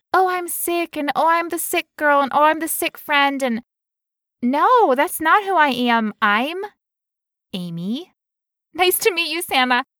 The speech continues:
No, I'm Amy, and I am a amazing, beautiful, smart, caring, well-humored, very well-humored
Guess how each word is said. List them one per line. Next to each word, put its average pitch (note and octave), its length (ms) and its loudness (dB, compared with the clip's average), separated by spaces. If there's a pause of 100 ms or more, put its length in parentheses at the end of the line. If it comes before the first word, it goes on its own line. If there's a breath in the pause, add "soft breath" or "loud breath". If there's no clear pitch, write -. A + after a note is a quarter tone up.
(240)
No, G#3 200 0 (520)
I'm B3 400 2 (160)
Amy, G#3 540 -6 (920)
and A#3+ 140 0
I A3+ 140 4
am B3+ 240 0
a C#4 200 0 (320)
amazing, A#3 1000 0 (480)
beautiful, C4 920 0
smart, B3+ 800 0 (320)
caring, C#4 760 -4 (1120)
well-humored, A3 840 -2
very G3+ 300 -10
well-humored F3 640 -14